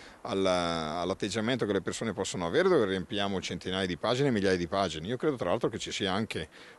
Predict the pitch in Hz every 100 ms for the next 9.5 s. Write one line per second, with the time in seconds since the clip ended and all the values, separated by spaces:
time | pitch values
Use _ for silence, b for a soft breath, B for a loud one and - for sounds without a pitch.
0 | - 120 95 98 90 87 80 - B B
1 | B B - - 87 85 80 - 90 95
2 | 95 85 - 92 - 85 87 82 80 -
3 | B B 82 80 78 78 76 73 80 85
4 | 85 82 85 85 92 85 82 90 85 90
5 | 85 82 78 78 76 73 73 80 - -
6 | 95 - 95 85 - 80 - 85 95 85
7 | 92 95 95 95 95 104 104 - 135 131
8 | 131 127 123 113 - 113 101 98 98 95
9 | 90 87 82 87 82